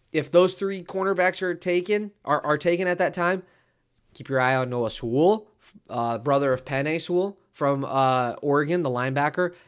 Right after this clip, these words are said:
and keep your eye on Trenton Simpson, another linebacker that could pair, pair very, very well, uh, with Malcolm Rodriguez, especially Noah Sewell, because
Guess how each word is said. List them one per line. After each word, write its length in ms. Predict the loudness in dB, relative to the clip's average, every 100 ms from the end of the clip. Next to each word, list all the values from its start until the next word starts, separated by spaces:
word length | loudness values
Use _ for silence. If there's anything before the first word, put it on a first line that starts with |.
| -18
and 100 | -12
keep 180 | -8 -4
your 120 | 0
eye 180 | 2 2
on 160 | 0
Trenton 340 | -2 -2 -2 -2
Simpson, 480 | -4 -4 -4 -8
another 360 | -6 -4 0 2
linebacker 540 | 2 2 2 0 0
that 120 | -4 -4
could 120 | -8
pair, 220 | -6 -6
pair 300 | -4 -2 -2
very, 800 | -6 -10 -4 0 2 2 -2 -6
very 460 | -2 0 0 0 0
well, 420 | 2 4 4 0 -12 -20 -16 -6
uh, 440 | -2 0 -2 -4 -6
with 300 | -4 -4 -4
Malcolm 300 | -6 -6 -6
Rodriguez, 420 | -6 -6 -8 -8
especially 640 | -6 -6 -2 0 0 0 -2
Noah 400 | 2 4 4 0
Sewell, 340 | 0 2 2 -2 -20 _
because 460 | -4 0 0 0